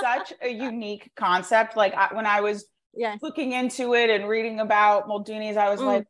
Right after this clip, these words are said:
Speaker 1: "I've never seen anything like it." Can you please explain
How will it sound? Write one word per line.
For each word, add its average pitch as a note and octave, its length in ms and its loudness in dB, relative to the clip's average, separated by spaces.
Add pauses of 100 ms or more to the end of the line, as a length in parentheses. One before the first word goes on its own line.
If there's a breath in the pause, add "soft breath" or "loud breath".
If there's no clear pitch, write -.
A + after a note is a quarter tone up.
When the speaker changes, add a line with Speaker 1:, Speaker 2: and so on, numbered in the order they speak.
Speaker 1:
"I've A3 220 2
never A3 460 2
seen G#3+ 280 -14
anything F#3 540 -6
like E3+ 320 -6
it." - 300 -6
Can B3+ 140 -4
you A#3+ 500 -6
please D4 200 -4
explain F#3 960 -6